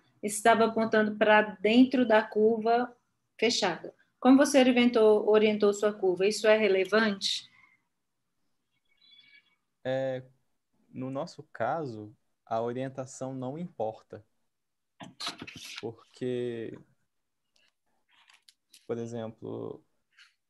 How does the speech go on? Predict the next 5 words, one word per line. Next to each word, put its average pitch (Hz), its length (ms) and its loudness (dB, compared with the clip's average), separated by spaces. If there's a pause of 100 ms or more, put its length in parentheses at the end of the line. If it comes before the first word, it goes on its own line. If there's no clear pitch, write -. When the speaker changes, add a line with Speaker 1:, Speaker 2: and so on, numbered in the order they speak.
(440)
Speaker 2:
naquele 127 380 -8
exemplo, 123 720 -10
o 120 260 -8
vetor 123 260 -8
tange-, 117 600 -12